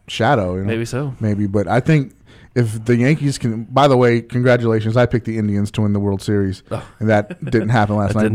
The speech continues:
Speaker 1: But your
Speaker 2: happen.
Speaker 1: Yankees are still alive. Your, your Yankees, as in, as in the, your pick.
Speaker 2: Right.
Speaker 1: Um, they're still alive. So congratulations for that. But, um, geez, if, uh, if he stays, if he stays hot,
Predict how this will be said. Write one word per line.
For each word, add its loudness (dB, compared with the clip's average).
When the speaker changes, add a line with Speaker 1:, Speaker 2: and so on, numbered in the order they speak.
Speaker 1:
But -4
your 2
Speaker 2:
happen. 0
Speaker 1:
Yankees -2
are 0
still -2
alive. -2
Your, 0
your 0
Yankees, 0
as 0
in, -6
as -4
in -2
the, -6
your -4
pick. -2
Speaker 2:
Right. -2
Speaker 1:
Um, -2
they're 2
still 0
alive. 0
So -2
congratulations 0
for -6
that. 0
But, 4
um, 0
geez, 0
if, -8
uh, -2
if -12
he 2
stays, 2
if -12
he -2
stays 2
hot, 2